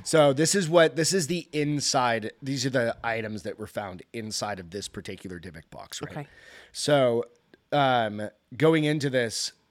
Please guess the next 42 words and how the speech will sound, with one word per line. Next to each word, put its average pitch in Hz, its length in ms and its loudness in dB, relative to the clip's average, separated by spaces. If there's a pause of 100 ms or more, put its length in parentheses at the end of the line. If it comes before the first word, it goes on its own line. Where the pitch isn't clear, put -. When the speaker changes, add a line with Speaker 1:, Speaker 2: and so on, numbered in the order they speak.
(840)
Speaker 1:
he 139 100 -2
brought 143 220 2
his, 123 240 -4 (200)
brought 123 220 0
it 123 200 -2
to 131 280 -6
Las 131 220 -4
Vegas, 117 260 -4
like 113 140 -6
I 120 40 -8
said. 110 260 -6
Today 123 300 -4
is 117 140 -8
one 120 100 -6
of 117 60 -6
the 110 80 -8
museum's 113 500 -8
highlights, 139 540 2
touted 113 240 -4
as 107 140 -10
the 110 80 -8
world's 120 440 -6
most 113 260 -8
haunted 117 380 -12 (120)
object. 92 500 -16 (400)
Last 143 400 2
year, 170 140 4
the 143 80 2
now 131 240 2
forty-four-year-old 135 880 0
Baggins 120 480 -2
opened 131 220 -4
the 120 40 -4
box 113 320 -4
on 110 80 -6
an 104 140 -8 (100)
episode 143 480 -2
of 95 100 -6
Ghost 98 260 -6
Adventures 90 400 -12
Quarantine. 151 600 -2
Speaker 2:
Mm-hmm. 180 80 -16